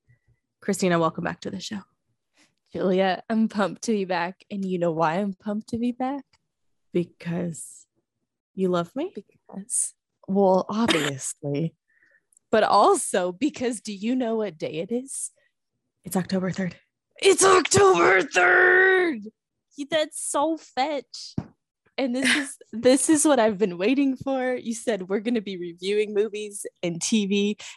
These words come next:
Speaker 2: and pop culture's things." And I said, "Mean Girls. We're gonna do Mean Girls one day. I
Speaker 1: Yeah.
Speaker 2: just know it."
Speaker 1: You've
Speaker 2: And
Speaker 1: been
Speaker 2: now we're
Speaker 1: asking
Speaker 2: doing
Speaker 1: for a
Speaker 2: it.
Speaker 1: while. And then, and then you were like, "But it should probably happen on October third." And I was like, "That's a fan right there. She knows what's up."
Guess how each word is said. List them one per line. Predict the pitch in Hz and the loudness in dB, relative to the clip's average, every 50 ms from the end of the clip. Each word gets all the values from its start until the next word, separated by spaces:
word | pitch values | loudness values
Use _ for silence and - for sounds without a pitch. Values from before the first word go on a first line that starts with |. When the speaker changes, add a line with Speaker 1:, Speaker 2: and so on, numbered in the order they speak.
| - | -4
Speaker 2:
and | 165 170 190 | -2 -2 -2
pop | - - 208 202 - | -2 -2 -4 -4 -4
culture's | - - 226 202 196 - 226 214 202 - - | 0 0 0 0 2 4 2 2 2 2 0
things." | - 214 214 214 214 214 214 220 220 - - - - - - - | 2 2 4 4 4 4 2 2 0 -2 -8 -14 -18 -20 -16 -6
And | - 190 | -2 0
I | 180 165 | 2 2
said, | 180 - - - - 185 147 - - _ _ _ | 0 0 -2 0 2 2 2 2 -2 _ _ _
"Mean | 185 208 262 247 185 | 2 4 4 4 2
Girls. | - 156 160 160 - - - - - - _ | 0 -6 -8 -10 -10 -10 -12 -12 -12 -4 _
We're | - 277 | 0 2
gonna | - - 208 214 208 196 | 2 2 2 2 4 2
do | 185 - 185 202 | 2 2 0 0
Mean | 165 170 190 185 165 | 2 2 2 2 2
Girls | 170 175 180 170 170 - - | 0 0 0 0 0 0 -2
one | - 165 160 165 180 | -2 -4 -6 -4 -4
day. | 196 180 170 170 - _ _ _ _ _ - | -4 -6 -6 -8 -10 _ _ _ _ _ -4
I | 180 185 | 0 2
Speaker 1:
Yeah. | 190 180 175 190 | 4 6 6 4
Speaker 2:
just | 226 233 196 | 4 2 0
know | 190 180 180 160 165 180 | 0 0 0 0 2 2
it." | 185 180 - _ _ _ _ _ _ _ - | 0 -2 -4 _ _ _ _ _ _ _ -4
Speaker 1:
You've | 208 240 254 | -2 0 2
Speaker 2:
And | 240 | 2
Speaker 1:
been | 330 311 | 2 4
Speaker 2:
now | 277 285 - | 4 2 2
we're | 370 | 0
Speaker 1:
asking | 349 - - 349 320 339 | -2 -2 0 0 2 2
Speaker 2:
doing | 339 330 | 2 4
Speaker 1:
for | 302 277 | 4 6
a | 277 277 | 6 6
Speaker 2:
it. | 269 262 | 6 4
Speaker 1:
while. | 254 277 370 494 453 311 226 202 185 180 190 208 - _ | 2 2 2 0 0 2 2 2 2 2 2 0 -4 _
And | - 214 233 233 233 | -4 -2 -2 0 0
then, | 240 240 240 233 233 226 208 - _ _ | 0 0 -2 -2 -4 -4 -8 -10 _ _
and | - 233 233 226 226 | -6 -4 -4 -2 -4
then | 226 233 | -2 -2
you | 240 240 | -2 -2
were | 247 240 | -2 -2
like, | 240 226 226 226 - _ _ | -2 -2 -4 -6 -8 _ _
"But | 349 339 330 | -2 -2 -2
it | 311 269 | -4 -6
should | - - 285 262 | -8 -8 -8 -4
probably | 302 262 240 233 233 254 | -4 -2 -2 0 -2 -2
happen | 240 214 196 202 202 202 208 | -2 -2 -4 -4 -4 -4 -4
on | 190 180 175 | -4 -4 -6
October | 151 113 98 - 208 190 170 165 156 | -8 -10 -10 -8 -8 -6 -6 -6 -6
third." | 175 - 208 196 175 170 170 - - | -4 -2 0 0 2 0 -2 -4 -4
And | 220 | -4
I | 226 | -4
was | 220 226 226 - | -4 -4 -6 -6
like, | 240 226 220 208 220 _ _ _ _ - - _ _ _ _ - | -6 -4 -4 -6 -8 _ _ _ _ -18 -18 _ _ _ _ -8
"That's | 214 202 - - | -8 -8 -8 -10
a | |
fan | 151 - - 143 139 147 | -12 -10 -10 -10 -8 -6
right | 147 139 143 170 - | -6 -6 -6 -6 -2
there. | - 151 147 147 160 170 175 | 0 0 0 0 0 -4 -6
She | - - - 294 | -10 -6 -4 -2
knows | 240 175 135 139 - | -2 -2 -4 -6 -8
what's | - 143 - - | -10 -12 -6 -4
up." | 147 139 143 143 - | -2 -2 0 -2 -4